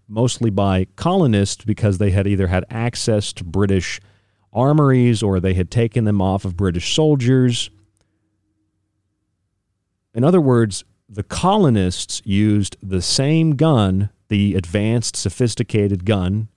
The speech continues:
at least for that time, uh, that the, the most powerful military in the world was using for their soldiers. The colonists used the same weapon. Now think about that for a second. Many of you probably saw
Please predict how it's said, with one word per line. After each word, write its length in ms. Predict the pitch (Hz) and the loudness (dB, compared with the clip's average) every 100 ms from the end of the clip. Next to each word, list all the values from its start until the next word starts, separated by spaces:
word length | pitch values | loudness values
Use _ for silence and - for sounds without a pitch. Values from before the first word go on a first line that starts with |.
| - | -10
at 120 | 98 | -4
least 280 | 98 101 - | 0 -2 -2
for 120 | - | -2
that 260 | 92 101 - | -2 -2 -2
time, 460 | 104 87 85 101 - _ _ _ _ _ | -2 0 0 -4 -8 _ _ _ _ _
uh, 240 | 92 92 87 | -4 -2 -2
that 260 | 101 95 | -2 -2
the, 220 | - 101 82 | -2 -2 0
the 100 | 95 | -2
most 300 | 98 98 - | 0 -2 -4
powerful 480 | - 143 160 151 156 | -6 0 0 0 0
military 580 | 131 127 120 123 117 107 | 0 -2 -2 0 0 0
in 80 | |
the 80 | 98 | 0
world 400 | 85 92 151 202 | 0 2 2 2
was 240 | 127 87 78 | 2 -2 0
using 500 | 82 71 73 95 117 _ _ | -2 -2 -4 -2 -4 _ _
for 160 | - 95 | -4 0
their 200 | 113 127 | 2 0
soldiers. 500 | - 85 80 85 - | -2 -4 -2 -4 -4
The 100 | - | -6
colonists 720 | - 123 123 110 107 - - | -4 -2 0 2 0 -4 -2
used 300 | 92 90 - | 0 0 -4
the 80 | |
same 300 | 95 95 85 | -4 -2 -2
weapon. 380 | 92 143 - 76 - _ _ _ _ _ _ _ _ _ _ _ _ _ _ _ _ _ _ _ _ _ - | 2 0 0 -14 -16 _ _ _ _ _ _ _ _ _ _ _ _ _ _ _ _ _ _ _ _ _ -8
Now 80 | 92 | -4
think 240 | 180 180 | -2 0
about 260 | 170 151 127 | 0 0 0
that 240 | 110 80 | -2 -4
for 140 | - 90 | -6 -6
a 60 | |
second. 360 | - 90 76 - _ _ _ _ _ _ _ _ _ _ _ _ _ - | -4 -6 -6 -12 _ _ _ _ _ _ _ _ _ _ _ _ _ -4
Many 220 | 139 151 | 0 2
of 80 | 127 | 2
you 80 | |
probably 440 | 117 131 123 131 156 | 0 0 0 2 0
saw 560 | - 196 117 82 110 | 0 0 2 0 -2